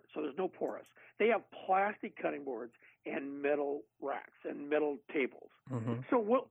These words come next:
Speaker 1: that's not gonna absorb into anywhere. That's gonna leak, it's gonna roll, and it's gonna run. So that gets on. So when you're, you're doing chicken down at the end of the block in the meat shop, and then all of a sudden you got ground beef or you're doing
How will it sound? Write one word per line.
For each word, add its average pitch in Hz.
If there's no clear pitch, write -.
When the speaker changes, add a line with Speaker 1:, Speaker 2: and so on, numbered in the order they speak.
Speaker 1:
that's 226
not 254
gonna 208
absorb 156
into 127
anywhere. 113
That's -
gonna 190
leak, 170
it's 139
gonna 151
roll, 156
and 151
it's 135
gonna 151
run. 123
So 165
that 202
gets 208
on. 185
So 156
when 165
you're, 226
you're 220
doing 214
chicken 240
down 208
at 170
the 170
end 175
of 160
the 160
block 151
in 139
the 139
meat 151
shop, 143
and 135
then 151
all 160
of 151
a -
sudden 160
you 147
got 139
ground 147
beef 147
or 123
you're 139
doing 156